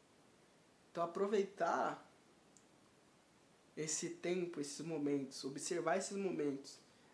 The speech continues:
essas verdades, é de extrema importância. É, é o real. Isso é real. Aqui, ó, eu tô passando pra vocês, é real. Mesmo que esteja à distância,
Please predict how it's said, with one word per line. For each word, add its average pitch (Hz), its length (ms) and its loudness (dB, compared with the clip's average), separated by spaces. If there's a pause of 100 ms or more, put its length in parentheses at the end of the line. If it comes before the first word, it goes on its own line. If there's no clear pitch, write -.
(100)
essas 170 360 -4
verdades, 151 600 -2 (160)
é - 80 -4
de - 80 -6
extrema - 260 -4
importância. - 680 -8 (2000)
É, 160 120 -6 (800)
é 180 80 -6
o 190 40 -2
real. 240 440 0 (260)
Isso 233 260 0
é 180 40 2
real. 139 320 -2 (300)
Aqui, - 240 0
ó, - 100 4 (200)
eu - 140 2
tô 226 140 -2
passando 180 340 -2
pra 160 140 -2
vocês, 175 360 -2
é 202 80 4
real. 214 520 0 (360)
Mesmo 262 280 4
que 226 100 -6
esteja 196 280 2
à - 20 0
distância, 208 760 -2